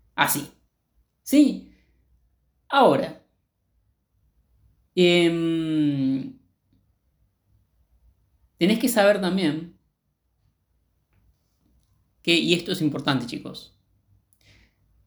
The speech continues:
tal vez uno diga, "No, pero yo, yo quiero ser médico". Listo, perfecto.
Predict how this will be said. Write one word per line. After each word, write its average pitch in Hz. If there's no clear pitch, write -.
tal 156
vez 175
uno 170
diga, 151
"No, 170
pero 190
yo, 277
yo 233
quiero 220
ser 190
médico". 127
Listo, -
perfecto. 190